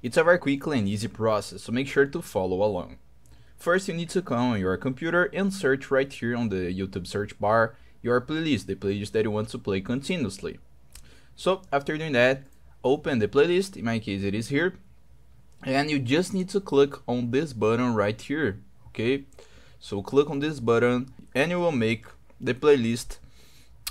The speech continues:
when the playlist end, start from the beginning, okay? And that's it, you make your playlist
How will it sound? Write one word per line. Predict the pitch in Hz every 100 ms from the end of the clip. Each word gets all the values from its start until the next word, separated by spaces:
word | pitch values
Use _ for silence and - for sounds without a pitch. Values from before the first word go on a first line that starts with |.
| -
when | 98 120
the | 165
playlist | 170 147 135 139 -
end, | 120 127 - - - - -
start | - 117 113 113 113 - - -
from | - 101 101
the | 101 95
beginning, | 110 104 110 92 - - -
okay? | - 104 123 139 - - - - - - -
And | 120 160
that's | 170 165
it, | 175 -
you | 143
make | 156 135 135 135
your | 135 131
playlist | 151 143 113 117